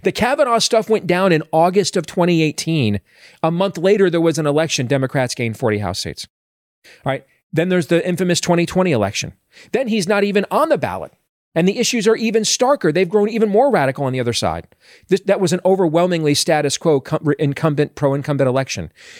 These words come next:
In the last three elections since Trump got in the White House, so when Trump took over in January of twenty seventeen,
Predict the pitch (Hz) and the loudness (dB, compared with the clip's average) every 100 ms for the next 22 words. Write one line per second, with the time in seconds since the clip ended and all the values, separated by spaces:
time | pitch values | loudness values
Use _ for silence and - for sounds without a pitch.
0 | - 156 156 139 143 202 214 - - - | -4 0 0 0 -2 -2 -6 -8 -10 0
1 | 180 185 - 156 143 - 113 113 120 - | 2 2 0 0 0 -2 -6 -4 -6 -4
2 | 131 143 147 156 147 107 98 82 - - | -2 0 -2 0 0 -2 -2 -8 -10 -16
3 | _ _ _ _ _ _ _ - 156 143 | _ _ _ _ _ _ _ -2 0 0
4 | - 226 254 196 196 175 151 139 170 170 | -2 0 -2 0 0 0 -2 0 0 2
5 | 151 - 147 156 - 160 160 - 98 | 0 0 -2 0 0 -2 -2 -2 -2